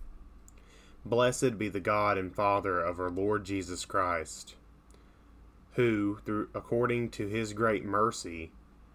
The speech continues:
has caused us to be born again to a living hope through the resurrection of Jesus Christ from the dead, to obtain an inheritance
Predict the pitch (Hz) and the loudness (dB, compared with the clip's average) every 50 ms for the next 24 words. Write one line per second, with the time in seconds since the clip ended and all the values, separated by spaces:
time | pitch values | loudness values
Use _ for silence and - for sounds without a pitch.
0 | - - - - - - 98 90 - - - - 110 110 117 127 127 120 - - | -20 -20 -20 -20 -10 -8 -6 -6 -6 -4 0 2 4 4 4 4 2 0 -2 -6
1 | - - 101 95 92 87 - - - - 95 92 92 87 90 95 98 107 110 120 | -4 -2 0 0 0 -2 -4 -10 -12 -8 -6 -6 -6 -4 -4 -4 -2 -2 -2 -4
2 | 120 107 95 92 87 82 82 80 80 78 - - 87 87 85 90 95 95 107 101 | -4 -4 -6 -6 -6 -6 -8 -10 -10 -12 -8 -6 -6 -4 -2 -2 -2 -2 -2 -6
3 | 85 85 85 82 80 80 78 - - - - 92 85 85 82 90 92 92 90 92 | -6 -6 -6 -4 -4 -6 -8 -10 -14 -10 -8 -8 -8 -4 -2 -2 0 0 -2 0
4 | 92 98 98 - - - 110 101 98 95 98 101 95 90 104 101 - - - - | 0 0 0 0 -4 -6 -6 -6 -4 -4 -2 -2 -2 -4 -6 -10 -10 -8 -2 0
5 | 117 107 98 90 82 80 - - - - - 87 85 82 85 82 90 87 85 80 | 2 2 2 2 0 -2 -8 -14 -18 -14 -14 -12 -10 -10 -6 -4 -4 -2 -2 -4
6 | 78 76 - - - - - - - - - - - - - - - - - - | -6 -10 -12 -18 -20 -20 -20 -20 -20 -20 -20 -20 -20 -20 -20 -20 -20 -20 -20 -20
7 | - - - - - - - 117 110 110 104 - - 113 120 120 123 131 135 135 | -20 -20 -20 -20 -20 -6 -2 2 2 2 2 0 -4 -4 -2 0 2 2 2 2
8 | - - 113 110 110 95 - - 120 123 120 104 - - 87 82 80 71 - - | 0 0 -4 -6 -6 -8 -4 -2 2 2 2 0 -2 -6 -10 -10 -10 -12 -16 -20